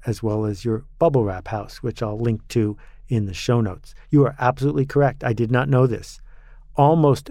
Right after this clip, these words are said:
no houses in the United States are actually on the spot designed by architects.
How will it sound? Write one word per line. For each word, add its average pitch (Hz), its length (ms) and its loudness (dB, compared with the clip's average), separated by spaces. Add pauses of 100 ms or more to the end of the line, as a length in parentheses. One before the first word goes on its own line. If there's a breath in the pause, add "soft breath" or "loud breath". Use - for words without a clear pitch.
no 120 340 4
houses 143 540 0
in 131 120 -4
the 113 60 -2
United 110 400 -2
States - 460 -4 (340 soft breath)
are 113 240 0 (180)
actually 131 600 0
on 123 240 2
the 117 80 0
spot - 500 -4 (420)
designed 95 600 -2 (220)
by 107 220 -2
architects. - 720 -4